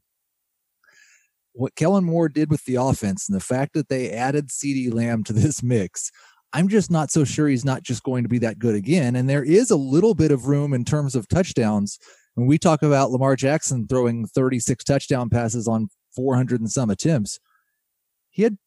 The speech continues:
thirty touchdown passes on almost six hundred attempts. That's pretty close to average. So it is possible that Dak's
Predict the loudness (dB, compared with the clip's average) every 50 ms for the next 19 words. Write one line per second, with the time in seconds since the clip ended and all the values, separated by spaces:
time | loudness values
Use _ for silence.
0 | _ _ _ 0 0 2 2 2 2 2 2 0 2 0 0 0 0 0 0 2
1 | 2 0 0 0 0 0 0 0 0 0 0 0 0 -2 -2 -2 -4 -4 -4 -2
2 | -2 -2 0 0 0 -2 -2 0 -2 -2 0 -2 -2 -4 -4 -4 -6 -2 0 0
3 | -2 -2 -4 -4 -2 0 0 0 0 -2 -4 -6 -4 -2 0 -2 -2 -2 -6 -12
4 | -12 -10 -6 -2 -2 0 2 2 4 4 4 2 2 2 2 2 2 2 0 0
5 | 0 0 0 -2 -2 -2 -2 -2 -4 -6 -10 -12 -12